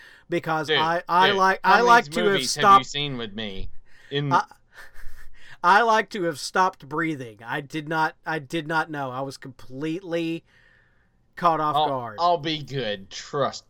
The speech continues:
Speaker 2: me.
Speaker 1: All right.
Speaker 2: You know me. I'm twenty minutes before the previews start, and then I don't move.
Speaker 1: Uh, yeah. And then, uh, have you seen Kevin Smith talk about the movie at all?
Speaker 2: Nope.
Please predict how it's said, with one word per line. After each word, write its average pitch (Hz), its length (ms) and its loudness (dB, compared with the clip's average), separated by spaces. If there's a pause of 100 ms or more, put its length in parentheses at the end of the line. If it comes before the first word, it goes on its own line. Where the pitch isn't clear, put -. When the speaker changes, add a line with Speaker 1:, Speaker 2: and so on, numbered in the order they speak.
Speaker 2:
me. 90 240 -20
Speaker 1:
All 160 140 -2
right. 185 100 0
Speaker 2:
You 196 80 4
know 165 220 4
me. 107 320 -4 (100)
I'm 170 220 -2
twenty 202 340 -4
minutes 180 380 -6
before 143 360 -6
the 120 120 -4
previews 143 540 -4
start, 123 440 0
and 120 100 -6
then 123 120 0
I 113 140 0
don't 107 280 -6
move. 82 320 -16 (1160)
Speaker 1:
Uh, 170 380 4
yeah. 135 540 -6
And 156 220 -6
then, 151 540 -6
uh, 139 420 -4 (260)
have 156 180 -6
you 160 100 -8
seen 175 260 -2
Kevin 170 300 -2
Smith 175 300 -6
talk 175 220 -2
about 170 180 -2
the 175 60 -12
movie 170 260 -6
at 175 80 -2
all? 175 220 0 (280)
Speaker 2:
Nope. 151 300 -2